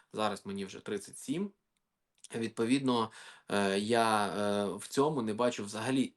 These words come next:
на даному етапі ніякої потреби. Тобто, оскільки я почав займатися благодійною діяльністю з тобою так само разом в пла-, не благодійною, ну, психологічні вечорниці — це благодійність, наша окрема,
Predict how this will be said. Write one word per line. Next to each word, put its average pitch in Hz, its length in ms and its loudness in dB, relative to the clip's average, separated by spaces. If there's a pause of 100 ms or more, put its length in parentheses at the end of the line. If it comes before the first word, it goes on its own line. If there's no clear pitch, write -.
на 113 200 2
даному 101 460 -2
етапі 123 440 -2
ніякої 113 880 0
потреби. - 400 -12 (580)
Тобто, 113 380 2
оскільки 139 360 -2
я 135 120 2
почав 123 320 -2
займатися 113 520 -4
благодійною 117 580 0
діяльністю 107 560 -4
з - 60 -14
тобою 120 380 0
так - 240 -8
само 110 300 -4
разом 101 420 -4
в 92 200 -10
пла-, 101 200 -4
не 135 100 -2
благодійною, 156 640 -2
ну, 123 220 -4 (360)
психологічні 135 640 0
вечорниці — 117 480 -4
це 107 120 -4
благодійність, 107 640 -4
наша 104 300 -4
окрема, 98 540 -4